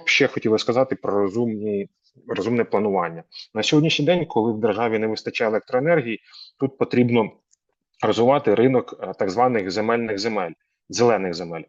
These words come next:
виділяти ділянки під відновлену енергетику, сонячні та вітрові електростанції, і співпрацювати з цим бізнесом, тому що електрики,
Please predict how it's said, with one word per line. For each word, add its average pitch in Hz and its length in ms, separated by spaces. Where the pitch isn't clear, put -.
виділяти 120 680
ділянки 113 600
під 98 240
відновлену 113 520
енергетику, 113 640
сонячні 131 460
та 101 100
вітрові 110 500
електростанції, 107 920
і 127 80
співпрацювати 123 840
з - 60
цим 117 200
бізнесом, 95 460
тому 107 160
що - 160
електрики, 104 540